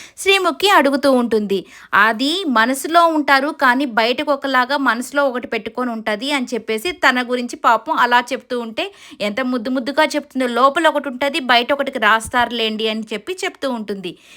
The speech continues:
ఇక నెక్స్ట్ వచ్చేసరికి నిఖిల్ and వాళ్ళ తమ్ముడు, "మీ ఇద్దరిలో ఎవరు, ఆ, ఎక్కువగా డ్రామా చేసేది ఎవరు?" అని, అంటే బాగా డ్రామా చేసేది ఎవరు అని అడుగుతుంది ఇక శ్రీముఖి.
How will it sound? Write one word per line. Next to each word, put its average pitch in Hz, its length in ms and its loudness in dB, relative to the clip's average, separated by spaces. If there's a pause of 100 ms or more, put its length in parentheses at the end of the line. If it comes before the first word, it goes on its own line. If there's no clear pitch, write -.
(160)
ఇక 302 160 -2
నెక్స్ట్ 254 420 -2
వచ్చేసరికి 339 460 -2
నిఖిల్ 277 500 -2
and 262 160 0
వాళ్ళ 220 220 2
తమ్ముడు, 220 460 -2 (360)
"మీ 285 100 2
ఇద్దరిలో 285 600 2
ఎవరు, 277 680 0 (360)
ఆ, 247 160 6
ఎక్కువగా 320 760 2 (380)
డ్రామా 254 480 4
చేసేది 277 540 -2
ఎవరు?" 233 400 0
అని, 254 300 -2 (160)
అంటే 247 180 -4
బాగా 233 380 4
డ్రామా 240 480 2
చేసేది 262 300 -6
ఎవరు 220 300 -2
అని 302 120 0
అడుగుతుంది 226 460 -4
ఇక 311 160 -8
శ్రీముఖి. 226 580 -8